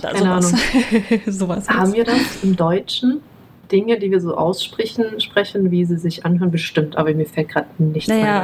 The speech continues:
Speaker 2: weiter ein.
Speaker 1: ich glaub, die einfachsten sind halt so Tierlaute, ne?
Speaker 2: Ja,
Speaker 1: Aber
Speaker 2: aber ne, wir sagen ja auch miaut, aber der
Speaker 1: Ja.
Speaker 2: Laut ist ja dann miau.
Speaker 1: Ja, das
Speaker 2: Ähm,
Speaker 1: stimmt. Ah, es trifft's nicht ganz. Okay,
Speaker 2: Platschen,
Speaker 1: weiß ich grad nicht.
Speaker 2: platschen, glaub ich. Wenn etwas ins Wasser platscht,
Speaker 1: Hm.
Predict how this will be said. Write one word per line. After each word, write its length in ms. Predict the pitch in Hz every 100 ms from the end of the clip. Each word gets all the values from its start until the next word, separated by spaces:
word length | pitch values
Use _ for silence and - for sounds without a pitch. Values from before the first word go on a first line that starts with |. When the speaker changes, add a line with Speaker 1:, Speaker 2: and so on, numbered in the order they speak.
| 190 -
Speaker 2:
weiter 120 | 156 -
ein. 60 | - - -
Speaker 1:
ich 100 | 196
glaub, 180 | - 202
die 100 | -
einfachsten 400 | 190 196 208 214
sind 80 | 208
halt 100 | 196
so 80 | 190
Tierlaute, 840 | 190 - 240 220 175 190 - 196
ne? 260 | 196 233 226 - - - - _ _ _ _ _ -
Speaker 2:
Ja, 180 | 170 170
Speaker 1:
Aber 160 | 196 190
Speaker 2:
aber 160 | 202 - - 156
ne, 180 | 180
wir 140 | 180 170
sagen 200 | 185 190
ja 100 | 180
auch 60 |
miaut, 600 | 185 180 175 170 180 170 -
aber 140 | 160
der 100 | 160
Speaker 1:
Ja. 60 | 160
Speaker 2:
Laut 100 | 165
ist 120 | -
ja 60 | 165
dann 240 | 165 170
miau. 580 | 170 170 165 170 156 156 - 151 - - - - -
Speaker 1:
Ja, 280 | 240 214 202
das 240 | 160 156 156
Speaker 2:
Ähm, 60 |
Speaker 1:
stimmt. 520 | 156 208 208 202 - - - - -
Ah, 140 | 214 226
es 160 | 226
trifft's 320 | - 269 -
nicht 160 | 233 226
ganz. 420 | 196 180 185 -
Okay, 260 | - - 185
Speaker 2:
Platschen, 300 | 185 196 226
Speaker 1:
weiß 140 | 220 254
ich 160 | 208
grad 160 | - 202
nicht. 80 | 220
Speaker 2:
platschen, 560 | 196 196 - 170 165 165
glaub 320 | - 160 160
ich. 260 | 165 - - -
Wenn 120 | 165
etwas 220 | 165 170
ins 160 | 165 160
Wasser 220 | 170 -
platscht, 560 | 175 - 247 220 185
Speaker 1:
Hm. 80 | 180